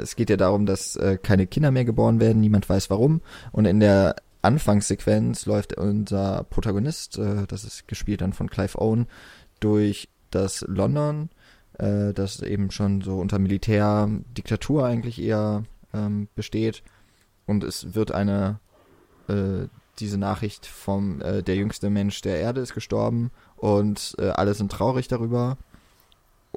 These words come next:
Und danach fliegt eine oder geht eine Bombe hoch in dem, diesem Kiosk oder was auch immer das war, wo diese Nachricht gezeigt wurde. Und dann kommt, äh, so ein lautes Piepen im Ohr, ja, die Bombe ist nah eingeschlagen an unserem Protagonisten.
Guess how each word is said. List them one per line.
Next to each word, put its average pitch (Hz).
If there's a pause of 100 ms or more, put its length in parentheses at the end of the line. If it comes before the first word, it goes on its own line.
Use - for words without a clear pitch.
(100)
Und 113
danach 101 (160)
fliegt -
eine 98
oder 98
geht 95
eine 101
Bombe 110
hoch 107
in 98
dem, 98 (120)
diesem 92
Kiosk 110
oder 98
was 98
auch 87
immer 101
das 104
war, 92
wo 104
diese 98
Nachricht 95 (140)
gezeigt -
wurde. 92 (640)
Und 95
dann 95 (100)
kommt, 95
äh, 92
so 92
ein 95
lautes 95
Piepen 165
im 143
Ohr, 135
ja, 113
die 107
Bombe 107
ist 107
nah 104
eingeschlagen 104
an 101
unserem 98
Protagonisten. 98